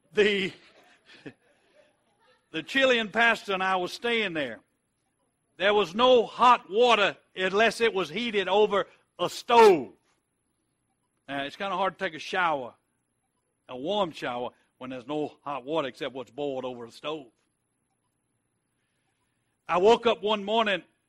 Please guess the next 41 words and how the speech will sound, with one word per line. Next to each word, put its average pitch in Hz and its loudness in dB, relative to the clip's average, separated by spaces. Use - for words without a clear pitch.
and 175 -8
there 202 2
were 196 2
these 190 -4
little 208 2
red 185 -2
dots 202 2
all 185 2
over 165 -2
my 165 2
sleeping 180 -6
wear. 131 -6
I 131 -16
don't 143 -8
wear 143 -4
pajamas. 135 -10
I 131 -16
usually 135 -14
wear 131 -8
gym 131 -14
shorts 139 -14
and 123 -20
a 110 -20
T-shirt. 127 -20
And 151 -10
I, 151 -6
"What's 220 -8
this?" 285 -2
And 151 -12
the 135 -14
Chilean 190 -4
pastor 180 -6
said, 170 -6
"Oh, 180 -2
those 202 -4
are 196 -10
fleas. 208 -10
Those 208 -8
are 170 -10
flea 320 2
bites." 196 4